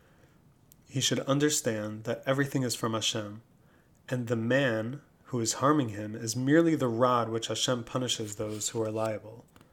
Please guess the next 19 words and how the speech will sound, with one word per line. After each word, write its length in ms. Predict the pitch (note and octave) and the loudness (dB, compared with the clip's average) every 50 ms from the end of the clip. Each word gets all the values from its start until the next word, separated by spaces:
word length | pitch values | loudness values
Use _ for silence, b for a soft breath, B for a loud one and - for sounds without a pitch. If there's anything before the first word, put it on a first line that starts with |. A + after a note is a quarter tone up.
| b b b b b b b b b b b b b b b b b _ _ _ _ _ - - _ - - | b b b b b b b b b b b b b b b b b _ _ _ _ _ -20 -20 _ -18 -18
Accordingly, 560 | - - - - D#3+ D#3+ E3 C#3 A#2+ A#2 A2+ | -16 2 8 8 10 10 8 4 4 2 0
when 160 | A2 A2+ A#2 | 0 0 0
a 60 | A#2 | 0
man 300 | A#2+ C3 C#3 C#3+ D3+ D3 | 0 2 2 4 4 2
who 180 | C#3+ B2 C3 B2 | 2 2 0 0
has 240 | A2+ A2 - - - | 0 0 -2 -4 -6
har-, 380 | - - - - C3+ C3+ C3+ - | -10 -8 -2 0 0 0 0 0
who 100 | - C#3 | 0 0
has 140 | C3 B2 A2+ | 2 2 2
been 160 | - C#3+ C#3+ | 2 2 2
harmed 540 | D3 A2+ A#2 A#2+ A2+ A2 A2 A2 A2+ A#2+ - - | 2 2 2 0 0 0 -2 -4 -8 -12 -12 -8
seeks 380 | - - - - D3+ D3+ - | -6 -4 0 0 0 0 0
strategies 800 | - - - C#3+ C3+ C3+ C#3 C#3 C3 - A#2+ A2+ A2+ A2+ A2 A2+ | -2 0 4 4 4 4 4 2 -2 -2 -2 -2 -2 -2 -4 -6
and 80 | A2 A2 | -6 -8
implores 540 | A2 A2 - - B2+ B2+ C3 C3+ C3 - | -8 -8 -4 0 0 0 0 0 -2 -4
his 120 | - B2 - | -6 -6 -8
pursuer 560 | - - - A#2 - - - C#3+ B2+ A#2 A2 | -8 -10 -8 -4 -2 0 2 2 2 2 0
for 160 | - - A#2 | -2 -4 -4
mercy, 540 | A2 A#2 B2 B2+ A#2+ - - G#2+ A2 A2+ - | -2 -2 -2 -2 -2 -4 -6 -8 -10 -16 -18